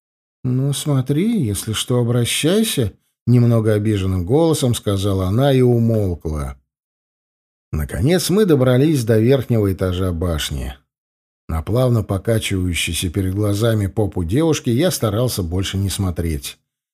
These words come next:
Кроме этого, принялся в уме продумывать конструкцию одного из сложных магических артефактов, и это дало свой результат. Я приобрел более-менее пристойный вид.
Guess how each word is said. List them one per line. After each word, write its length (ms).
Кроме 300
этого, 320
принялся 580
в 80
уме 320
продумывать 720
конструкцию 760
одного 360
из 160
сложных 560
магических 760
артефактов, 880
и 80
это 240
дало 400
свой 340
результат. 760
Я 240
приобрел 600
более-менее 840
пристойный 800
вид. 520